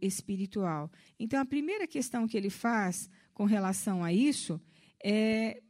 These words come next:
procurar saber o que é o espírito, né? Então, é essa questão, número vinte e três. Que é o espírito? E os espíritos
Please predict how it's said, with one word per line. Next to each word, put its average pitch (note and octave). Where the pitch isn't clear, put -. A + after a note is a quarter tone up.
procurar D4
saber G#3
o A#3
que C#4
é A#3+
o A3
espírito, E3
né? F#3+
Então, G#3
é A3
essa B3+
questão, G3
número B3+
vinte A#3
e -
três. D#3
Que C#4+
é C#4
o B3+
espírito? D3+
E F#3+
os F#3+
espíritos F#3+